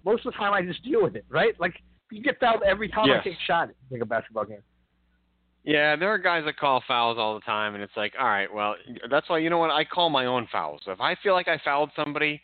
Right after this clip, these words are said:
Speaker 2: I say I got him. And, I mean, that's not really, a lot of people don't really do that, but if I feel like I hit somebody in the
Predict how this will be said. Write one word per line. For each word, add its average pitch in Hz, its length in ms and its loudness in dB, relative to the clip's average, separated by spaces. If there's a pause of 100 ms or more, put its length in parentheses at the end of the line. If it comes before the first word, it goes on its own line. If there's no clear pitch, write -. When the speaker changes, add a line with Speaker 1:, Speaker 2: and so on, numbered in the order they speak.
(280)
Speaker 2:
I 135 160 0 (120)
say 131 200 2
I 123 140 2
got 107 300 -2
him. 76 120 -18 (280)
And, 107 260 -4 (500)
I 104 120 -6
mean, 113 360 -4
that's 120 240 2
not 135 260 2
really, 135 260 0 (200)
a 120 40 -6
lot 143 180 2
of 147 60 -10
people 143 200 -6
don't 143 220 0
really 143 180 0
do 135 200 -4
that, 143 260 0
but 113 160 0 (460)
if - 80 -4
I 123 160 2
feel 151 100 4
like 143 100 2
I 131 100 2
hit 131 180 -4
somebody 131 240 -4
in 117 80 -2
the 110 80 -8